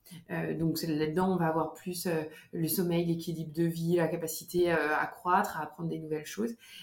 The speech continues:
et la résilience, donc la capacité d'adaptation, de développer son optimisme, et cetera.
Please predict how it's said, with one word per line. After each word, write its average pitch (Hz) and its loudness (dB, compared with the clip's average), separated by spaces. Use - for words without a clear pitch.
et 185 10
la 170 8
résilience, 180 4
donc 175 0
la 165 -2
capacité 165 -2
d'adaptation, 165 2
de 185 6
développer 160 0
son 165 -2
optimisme, 165 -6
et 170 -12
cetera. - -18